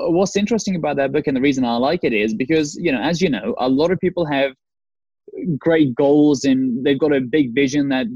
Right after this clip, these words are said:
this is what I want to achieve. But then in reality, most people have the vision, they've got the goals, but they don't actually have a plan to get to that goal.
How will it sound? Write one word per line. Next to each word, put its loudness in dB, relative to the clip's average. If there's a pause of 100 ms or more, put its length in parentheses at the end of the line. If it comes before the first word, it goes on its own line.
this -2
is 0
what 2
I 4
want 0
to -2
achieve. 0 (540)
But -2
then -2 (360)
in -2
reality, -2
most -4
people -2
have -4
the 0
vision, 0
they've 0
got -2
the 0
goals, 0
but -4
they -2
don't -2
actually -4
have -4
a -4 (400)
plan -2
to -10 (220)
get -2
to -10
that -2
goal. -6